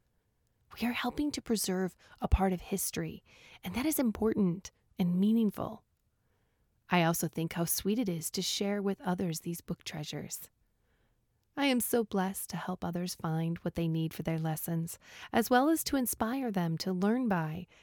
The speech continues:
and to develop a love for books and reading. I enjoy the challenge of finding books to fit certain needs or requests.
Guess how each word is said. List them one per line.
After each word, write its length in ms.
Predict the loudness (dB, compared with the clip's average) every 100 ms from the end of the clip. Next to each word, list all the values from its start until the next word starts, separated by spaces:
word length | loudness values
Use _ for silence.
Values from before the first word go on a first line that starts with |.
| -6
and 140 | 0 0
to 100 | 2
develop 560 | 2 4 4 4 2
a 40 | 0
love 340 | 2 2 0
for 560 | -4 -4 -2 -2 -6 -10 -18 _ _
books 680 | -4 -4 -4 -6 -6 -6 -8
and 320 | -2 -2 -2 2
reading. 460 | 2 2 -4 -6 -16 _ _ _ _ _ _ _ _ _ _
I 140 | 10 12
enjoy 520 | 10 8 6 6 6
the 100 | 2
challenge 520 | 4 6 6 6 2
of 100 | -2
finding 560 | -2 0 2 2 2 2
books 300 | 0 -2 -4
to 120 | -6
fit 400 | -6 -6 -6 -4
certain 560 | -6 -2 -2 -2 0 0
needs 380 | 0 0 -4
or 60 | -6
requests. 840 | -8 -6 -4 -4 -6 -10 -12 -16